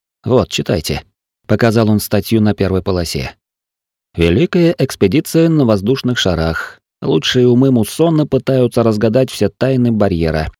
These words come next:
Заметили? Не просто понять, что такое барьер, а прямо-таки разгадать все тайны.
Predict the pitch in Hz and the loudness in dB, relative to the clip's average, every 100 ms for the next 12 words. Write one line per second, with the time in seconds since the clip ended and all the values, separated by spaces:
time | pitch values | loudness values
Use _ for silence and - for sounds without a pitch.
0 | _ _ _ - 92 160 202 104 - - | _ _ _ -4 -2 0 -2 -4 -4 -10
1 | _ _ _ _ _ 208 202 - - - | _ _ _ _ _ 0 0 0 -6 -2
2 | 185 147 135 104 - 110 120 113 113 107 | 0 2 2 0 0 0 0 2 2 2
3 | 95 120 107 90 85 - _ _ - 113 | 2 0 2 0 -2 -8 _ _ -4 0
4 | 104 95 107 127 131 143 147 135 127 107 | 2 2 2 0 0 2 2 2 2 0
5 | - - - 113 95 131 90 | 0 -4 -2 -2 0 0 -4